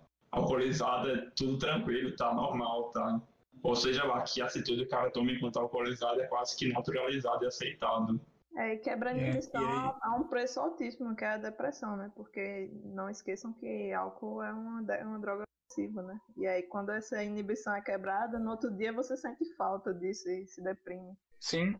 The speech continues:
Speaker 3: e aí por não ter sido socializado pra, pra se colocar vulnerável, se humanizar e expressar sentimento, nós homens somos cultivados,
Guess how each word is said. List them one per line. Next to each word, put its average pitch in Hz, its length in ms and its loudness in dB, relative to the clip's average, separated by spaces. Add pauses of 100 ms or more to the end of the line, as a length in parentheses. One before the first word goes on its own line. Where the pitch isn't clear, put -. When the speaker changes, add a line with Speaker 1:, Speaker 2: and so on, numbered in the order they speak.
Speaker 3:
e 175 260 2
aí 180 200 0
por 185 240 2
não 196 160 2
ter 208 140 2
sido 185 280 -2
socializado 165 960 2
pra, 143 440 0 (200)
pra 131 440 2
se - 460 -2
colocar 151 640 2 (140)
vulnerável, 135 720 2
se - 200 2
humanizar 135 720 2 (220)
e - 80 2
expressar 139 480 2
sentimento, 143 1080 2 (380)
nós 151 540 4
homens 170 400 2
somos 185 580 -2
cultivados, 175 1040 0